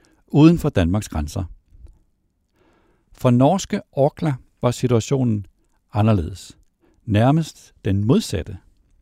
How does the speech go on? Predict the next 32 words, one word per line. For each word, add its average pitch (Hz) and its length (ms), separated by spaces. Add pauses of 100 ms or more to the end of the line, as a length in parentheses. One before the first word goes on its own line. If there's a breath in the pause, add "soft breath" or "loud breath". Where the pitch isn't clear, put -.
(160)
Orkla 131 400 (520 soft breath)
var 95 100
en 95 220
rig 165 200
virksomhed, 90 640
og 113 120
fordi 220 380
Orkla 127 380
havde 92 180
købt - 360
mange 107 280
mindre 143 320
bryggerier, 120 520 (800 soft breath)
så - 160
havde 170 420
Orkla 123 440
en 147 120
stærk 98 400 (200)
distribution. 151 600 (960 soft breath)
Og 110 200
også 170 380
i 120 100
Baltikum 180 680
og 95 180
i 95 40
Rusland 127 520
i - 40
kraft - 380
af 107 100
det 131 120
baltisk-russiske - 1160
B - 60